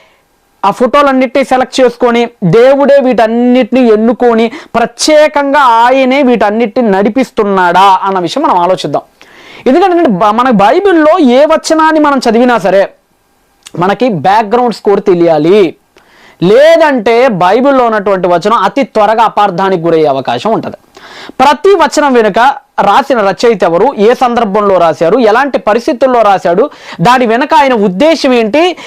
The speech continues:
ఏ చైన్ కన్వే అవుతూ వస్తుంది ఆ పత్రికలో, ఆ పుస్తకంలో అనేది must important when you read the Bible. ఓకేనా? ఇక్కడ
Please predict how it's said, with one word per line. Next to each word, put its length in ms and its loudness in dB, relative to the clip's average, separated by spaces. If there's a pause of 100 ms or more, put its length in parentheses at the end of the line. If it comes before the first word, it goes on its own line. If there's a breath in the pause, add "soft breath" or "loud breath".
(100)
ఏ 220 4 (220)
చైన్ 200 2 (120)
కన్వే 340 0
అవుతూ 320 2
వస్తుంది 460 0 (100)
ఆ 80 0
పత్రికలో, 640 -2
ఆ 180 0
పుస్తకంలో 680 -2
అనేది 220 0
must 360 -4
important 440 -2
when 140 0
you 80 2
read 160 0
the 120 -4
Bible. 300 -6 (420)
ఓకేనా? 240 -2 (580 loud breath)
ఇక్కడ 160 2